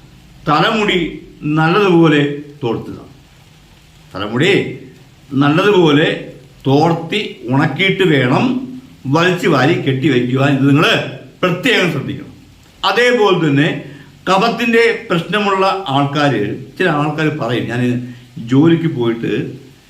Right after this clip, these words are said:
ഞാൻ വീട്ടിൽ വന്ന് രാത്രിക്കാണ് കുളിക്കുന്നത്." നിങ്ങൾ രാത്രി കുളിക്കണ്ട, രാത്രി കുളിക്കണ്ട. നിങ്ങൾ ഇളം ചൂടുവെള്ളത്തിൽ ദേഹം കഴുകുക, ദേഹം കഴുകുക, പക്ഷേ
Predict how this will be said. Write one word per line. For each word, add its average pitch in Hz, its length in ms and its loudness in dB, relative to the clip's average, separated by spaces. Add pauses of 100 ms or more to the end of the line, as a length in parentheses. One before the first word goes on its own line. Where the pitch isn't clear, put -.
(360)
ഞാൻ 120 140 -2 (200)
വീട്ടിൽ 123 300 0
വന്ന് 120 120 0 (120)
രാത്രിക്കാണ് 123 640 -4 (540)
കുളിക്കുന്നത്." 110 480 -4 (880)
നിങ്ങൾ 143 160 2 (140)
രാത്രി 170 260 2 (100)
കുളിക്കണ്ട, 208 360 2 (800)
രാത്രി 208 320 2
കുളിക്കണ്ട. 220 340 0 (920)
നിങ്ങൾ 220 180 2 (400)
ഇളം 233 200 2 (140)
ചൂടുവെള്ളത്തിൽ 180 680 4 (600)
ദേഹം 226 320 2
കഴുകുക, 131 340 0 (1300)
ദേഹം 247 280 2
കഴുകുക, 139 340 2 (440)
പക്ഷേ 185 220 0